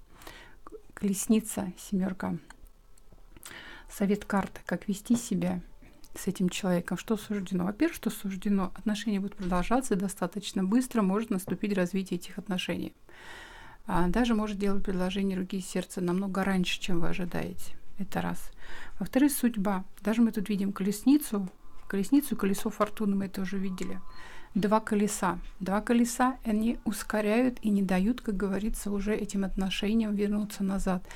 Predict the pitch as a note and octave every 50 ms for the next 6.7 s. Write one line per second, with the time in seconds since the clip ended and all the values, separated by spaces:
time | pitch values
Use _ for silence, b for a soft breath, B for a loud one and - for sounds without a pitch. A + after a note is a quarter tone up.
0 | B B B B - - A3 A#3 - - C#4 C4+ C4+ - G#3 - G#3 G3+ G3 -
1 | G3+ F#3+ - F3 F3 - - B3 C#4+ C#4 C#4+ B3+ - - G3+ F#3+ F#3+ F#3+ G3 F3+
2 | - - A#3+ C4 C4 - - - - G3 F#3+ - - - F#3+ F#3+ F#3 - - -
3 | G3 F#3+ G3 G3+ - F#3+ - - - F#3+ F3+ F3+ F#3 F#3 - - - - F#3 F#3
4 | F#3+ - G3 - - F#3+ G3+ G#3 - - - F#3+ G3 A3+ - A3 G#3 G#3+ G3 -
5 | - G3 G3 F#3+ - - G3+ G3+ G#3 G#3+ G#3 G#3 - G3+ G3+ G3 G3 - G3 F3+
6 | - - - - - F#3+ F#3 F#3+ F#3 - - F#3 F#3